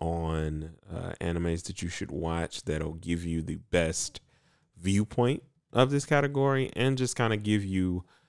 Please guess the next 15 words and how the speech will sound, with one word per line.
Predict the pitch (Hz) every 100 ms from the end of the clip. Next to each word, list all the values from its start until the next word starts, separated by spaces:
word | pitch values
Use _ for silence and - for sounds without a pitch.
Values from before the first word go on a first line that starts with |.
| _ -
um, | 87 87 85
as | 92
much | 107
as | 107 104
we | 95
can | - 90 87 87
to | - 82 82 82 - -
introduce | 110 - 95 90 90 -
you | 85 82
and | - 80 82
get | 92 -
your |
feet | - 90 92
wet | 82 85 -
on | 82 80